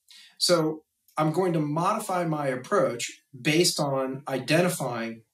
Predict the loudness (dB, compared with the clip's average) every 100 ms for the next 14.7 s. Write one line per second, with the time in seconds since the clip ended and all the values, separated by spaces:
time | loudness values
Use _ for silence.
0 | _ _ -6 0 2 2 2 2 0 -2
1 | -4 -2 -2 -2 -2 -2 0 0 -2 -8
2 | _ _ _ _ _ 0 2 4 2 2
3 | 0 -2 -2 -4 -2 0 2 2 -2 -6
4 | -6 -2 -2 -2 -2 -2 0 0 0 -2
5 | -4 -10 -8 -4 -2 -2 0 0 -2 -4
6 | -8 -4 -2 -2 0 0 -2 -6 -8 -6
7 | -6 -6 _ _ _ _ _ _ -4 -2
8 | -2 -2 0 2 0 -2 -8 _ _ -4
9 | -2 -2 0 0 0 -4 -6 -10 -6 -2
10 | 0 -2 -2 -2 -2 -2 -4 -6 _ -8
11 | -2 0 0 -2 -2 -2 0 0 2 2
12 | 0 -4 -2 0 2 0 -2 -4 -6 -6
13 | _ _ _ _ _ _ _ 0 2 2
14 | 2 2 2 -2 -2 -4